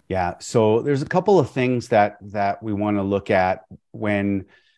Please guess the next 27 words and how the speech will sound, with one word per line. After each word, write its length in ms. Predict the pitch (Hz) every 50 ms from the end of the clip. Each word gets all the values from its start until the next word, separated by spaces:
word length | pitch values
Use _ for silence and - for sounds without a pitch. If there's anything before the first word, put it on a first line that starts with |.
| _ _ _ _
when 220 | - 113 113 113 110
we're 80 | 107
doing 220 | 104 110 110 104 98
that. 180 | 95 92 -
Fir-, 300 | - - 175 196 - -
first 340 | - - 175 190 175 - -
is 200 | 139 123 104 -
that, 300 | 131 113 117 - - -
that 220 | 117 117 110 - -
same 360 | - - 147 143 147 139 131
sort 280 | - - - 120 123 113
of 100 | 95 98
analysis 600 | 101 104 104 107 107 101 95 - - 101 - -
that 140 | 104 92 -
we 120 | 110 104
were 100 | 95 92
talking 460 | - - 95 98 95 - - 101 95
about 340 | 92 87 80 90 87 90 -
in 80 | 101 95
terms 360 | - - 101 101 101 92 -
of, 240 | 95 90 87 85 - _ - - - - - - _ -
uh, 320 | 98 95 92 90 87 85 82 - - _ - 98
going 340 | 98 107 110 120 113 110
after 360 | 104 101 107 104 - - 107 92
this 260 | 90 98 92 - -
success 640 | - - 90 - - - - 98 101 98 - - -
versus, 720 | 85 85 98 98 95 - - 98 92 92 87 - -